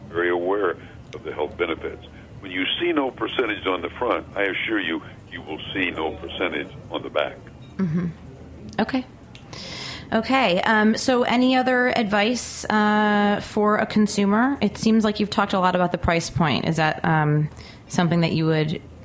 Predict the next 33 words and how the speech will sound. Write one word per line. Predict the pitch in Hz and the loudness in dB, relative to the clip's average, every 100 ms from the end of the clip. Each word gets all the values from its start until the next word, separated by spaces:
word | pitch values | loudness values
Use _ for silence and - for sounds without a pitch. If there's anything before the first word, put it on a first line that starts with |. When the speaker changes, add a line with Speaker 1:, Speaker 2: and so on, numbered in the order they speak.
| - - - - - - - - | -20 -18 -20 -20 -20 -20 -20 -10
Speaker 2:
you | - 180 | -2 2
would | 175 | 2
reiterate? | 160 160 160 170 208 - - - - - - - - - - | 2 2 2 4 2 0 -6 -12 -18 -18 -18 -18 -18 -10 0
The | 170 | 2
need | 160 156 | 2 2
to, | 180 170 | 0 0
to | - | -2
spend | 165 170 165 | -2 0 2
more? | 165 | 2
Speaker 1:
I, | 208 - - - - - - | 0 -2 -10 -20 -20 -16 -4
you | |
know | 160 | -2
what | 117 95 | 0 0
it | 76 69 | 0 -2
is. | 73 - | -2 -2
If | - - 90 - | -6 -6 -6 -8
you | |
want | - 160 143 | -14 -8 -4
a | 117 - | -4 -6
fine | - 92 90 85 | -4 -2 -2 -4
bottle | - 80 78 | -4 -4 -2
of | 73 | -2
wine, | 69 73 73 73 | -2 -4 -4 -6
you | - | -10
will | 73 71 | -16 -16
pay | 76 73 | -12 -12
more. | 69 67 71 - - 87 | -12 -16 -16 -16 -16 -14
I, | |
I, | 87 - - - - 107 | -14 -14 -18 -20 -14 -12
i-, | - | -10
if | 107 - | -12 -14
you | 104 | -16
want | 95 92 92 | -6 -4 -4